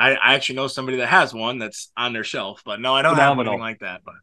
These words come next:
Speaker 2: Nothing,
Speaker 1: bowling's
Speaker 2: no
Speaker 1: been my winter
Speaker 2: nickname.
Speaker 1: activity.
Speaker 2: Oh,
Speaker 1: Bowling's been
Speaker 2: man.
Speaker 1: my winter activity since I was just a wee lad, but
Speaker 2: Okay.
Speaker 1: it makes, it makes me a little bit of change to help my gambling problem. So,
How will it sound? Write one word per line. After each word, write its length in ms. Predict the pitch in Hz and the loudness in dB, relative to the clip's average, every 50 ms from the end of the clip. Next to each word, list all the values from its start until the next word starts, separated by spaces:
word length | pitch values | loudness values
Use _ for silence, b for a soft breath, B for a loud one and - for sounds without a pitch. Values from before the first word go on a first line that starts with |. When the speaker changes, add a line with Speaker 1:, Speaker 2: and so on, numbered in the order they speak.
| _ b b b - | _ b b b 2
Speaker 2:
Nothing, 240 | 147 156 156 175 | 6 10 10 12
Speaker 1:
bowling's 200 | 220 226 226 196 | 12 12 10 10
Speaker 2:
no 140 | 180 190 196 | 10 10 10
Speaker 1:
been 80 | 202 202 | 12 10
my 100 | 202 190 | 10 8
winter 160 | 180 180 180 | 8 6 6
Speaker 2:
nickname. 180 | - - - 175 | 4 4 4 0
Speaker 1:
activity. 400 | - - 180 156 147 143 147 _ _ _ _ - | -4 -8 -10 -10 -10 -12 -14 _ _ _ _ 2
Speaker 2:
Oh, 40 | - | 4
Speaker 1:
Bowling's 600 | 143 143 147 143 139 135 131 120 - 208 208 - | 8 8 10 8 8 6 6 4 4 2 2 2
been 80 | - 190 | 0 2
Speaker 2:
man. 80 | 180 | 2
Speaker 1:
my 140 | 175 170 165 | 2 2 2
winter 300 | 151 151 160 160 160 156 | 2 0 2 2 2 2
activity 440 | 151 151 135 - 160 151 143 143 135 | 2 0 -2 -4 -6 -6 -4 -6 -6
since 200 | 131 147 131 - | -8 -8 -4 -2
I 120 | 139 135 | 0 0
was 300 | 131 131 127 120 - - - | 0 -2 -4 -6 -10 -14 -14
just 240 | - 139 127 - 120 | -12 -12 -12 -10 -10
a 60 | 113 | -8
wee 200 | 120 127 127 127 | -6 -6 -4 -4
lad, 460 | 120 120 120 120 120 113 113 110 - | -4 -2 -2 0 -2 -2 -4 -6 -8
but 220 | - 110 107 104 - - - _ _ _ _ _ - | -8 -8 -8 -8 -10 -16 -20 _ _ _ _ _ 2
Speaker 2:
Okay. 200 | 131 117 107 104 | 4 4 4 4
Speaker 1:
it 40 | 98 | 4
makes, 240 | 156 156 - - | 2 0 -2 -4
it 100 | 160 170 | -4 2
makes 240 | 180 190 180 185 - | 4 4 4 2 0
me 100 | 175 170 | -4 -6
a 60 | 160 | -4
little 200 | 151 151 151 147 | -2 -2 -2 -2
bit 120 | 135 147 139 | -2 -2 -2
of 100 | 135 135 | -2 -2
change 340 | - 147 139 131 123 110 - | -2 -2 -2 -4 -4 -6 -4
to 60 | 120 | -2
help 160 | 117 127 120 | 0 0 0
my 80 | 107 107 | -2 -4
gambling 420 | 107 110 113 113 113 104 101 95 | -4 -2 -2 -2 -2 -2 -4 -6
problem. 380 | 87 - 95 92 92 92 90 90 | -6 -6 -6 -6 -6 -8 -10 -14
So, 140 | - - 143 | -4 -2 -2